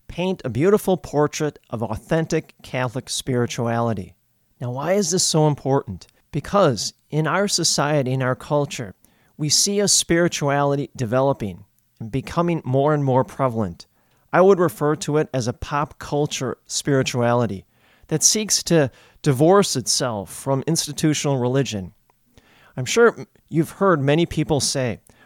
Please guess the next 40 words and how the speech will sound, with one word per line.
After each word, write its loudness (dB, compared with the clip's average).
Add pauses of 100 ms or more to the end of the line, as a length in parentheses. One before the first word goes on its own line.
(200)
"Well, 0
I 4
find 4
God 4
in -2
events," -4 (280)
or, 8
"I 6
go 6
out 6
in 0
nature 2
and 0
I 0
find -2
God, -4 (220)
and -4
therefore 2
I 0
don't 0
need 0
to -4
go 2
to 0
Mass." -4 (960)
Well, -2
in -2
some 2
cases 0 (100)
it's -4
true, 0
in -2
some -2
cases -4
it's -8
not. -6 (520)
I 4
always 8
tell 2
people, -2